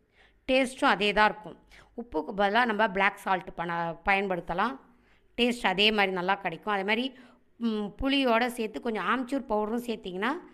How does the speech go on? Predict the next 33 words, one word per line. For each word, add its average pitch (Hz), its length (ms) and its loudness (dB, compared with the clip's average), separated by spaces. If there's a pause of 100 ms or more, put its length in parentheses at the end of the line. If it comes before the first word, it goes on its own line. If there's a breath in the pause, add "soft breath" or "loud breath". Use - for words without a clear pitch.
(300 loud breath)
நல்ல 214 200 2 (100)
டேஸ்ட் 214 300 -4
கிடைக்கும். 185 440 -8
உருளைக்கிழங்கு 226 600 -4
ஒரு 190 100 -4 (100)
மூணு 233 220 2 (540 loud breath)
நல்லா 220 200 4 (120)
வேக 214 140 2 (100)
வச்சு 202 220 -10
எடுத்துன்னு 190 320 -8
இருக்கேன். 214 280 -6 (460 loud breath)
கொண்டக்கடலை, 214 500 0 (120)
கருப்பு 214 300 -2
கொண்டக்கடலையோ 196 560 -2
வெள்ளை 214 260 2
கொண்டக்கடலையோ 185 540 -4 (100)
டூ 247 140 -2
ஹவர்ஸ் 226 380 0
நல்லா 196 200 -2 (200)
ஊற 233 100 2 (100)
வச்சு, 262 300 -6 (1500)
ஒரு 208 180 0
அஞ்சாறு 214 400 4
விசில் 233 320 -6
விட்டு, 254 240 -4 (400)
உப்பு 254 180 -6 (100)
போட்டு 214 240 -2 (120)
அஞ்சாறு 202 320 0
விசில் 208 240 -6
விட்டு 240 160 -6 (100)
நல்லா 202 280 0
வெந்து 220 240 0
எடுத்துக்கலாம். 180 500 -4